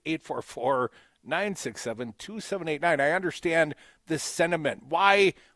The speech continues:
all Republicans think that tax cuts are the solve to solve all wounds.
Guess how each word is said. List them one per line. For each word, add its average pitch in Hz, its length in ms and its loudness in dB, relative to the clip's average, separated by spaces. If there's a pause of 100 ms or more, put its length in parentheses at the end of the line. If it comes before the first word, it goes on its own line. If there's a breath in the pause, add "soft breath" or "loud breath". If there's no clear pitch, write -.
(160)
all 247 240 2
Republicans 208 720 4
think 196 220 -2
that 160 160 -4 (240)
tax - 360 -2
cuts - 300 2
are 175 80 0
the 123 140 -8
solve 202 440 0
to 127 120 -6
solve 160 340 -2
all 156 160 4
wounds. 127 440 -10